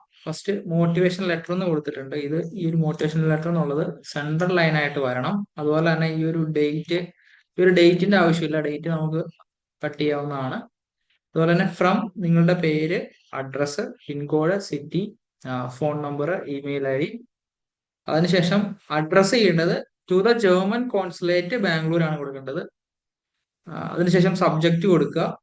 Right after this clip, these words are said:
മോട്ടിവേഷൻ ലെറ്റർ, നിങ്ങളുടെ പേര് കൊടുക്കുക. ആ, അതിനുശേഷം മോട്ടിവേഷൻ ലെറ്ററിൽ വളരെ ബ്രീഫ് ആയിട്ടുള്ള കാര്യങ്ങൾ മാത്രമാണ് ഇദ്ദേഹം,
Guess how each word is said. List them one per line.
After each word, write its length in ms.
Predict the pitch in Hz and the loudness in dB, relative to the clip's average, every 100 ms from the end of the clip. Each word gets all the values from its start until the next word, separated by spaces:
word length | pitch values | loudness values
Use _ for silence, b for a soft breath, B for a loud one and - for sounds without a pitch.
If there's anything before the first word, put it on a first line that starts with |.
| _ | _
മോട്ടിവേഷൻ 600 | 151 156 156 160 160 165 | -8 -4 -2 -2 -2 -2
ലെറ്റർ, 480 | 160 156 165 185 - - | -2 -2 -4 -6 -6 -8
നിങ്ങളുടെ 300 | 165 156 156 | -4 0 0
പേര് 320 | 160 151 151 | 0 -2 0
കൊടുക്കുക. 480 | 160 139 131 156 208 - _ _ _ _ _ _ - 143 | -2 -4 -6 -8 -8 -10 _ _ _ _ _ _ -18 -12
ആ, 40 | 143 143 151 147 _ _ _ _ _ _ _ _ _ _ _ _ _ _ - | -10 -10 -12 -16 _ _ _ _ _ _ _ _ _ _ _ _ _ _ -2
അതിനുശേഷം 360 | 185 185 202 | 0 2 4
മോട്ടിവേഷൻ 380 | 185 180 190 202 | 4 2 2 0
ലെറ്ററിൽ 640 | 196 175 175 175 160 196 - _ _ _ - | 0 0 -2 -2 -2 -4 -10 _ _ _ -6
വളരെ 600 | 196 208 233 247 - 208 | 0 4 4 2 -4 -8
ബ്രീഫ് 400 | 180 185 202 233 | -4 -2 0 2
ആയിട്ടുള്ള 280 | 226 214 | 2 2
കാര്യങ്ങൾ 260 | 202 196 196 | 0 0 -2
മാത്രമാണ് 320 | 185 180 180 | -4 -4 -4
ഇദ്ദേഹം, 360 | 170 165 170 | -2 0 0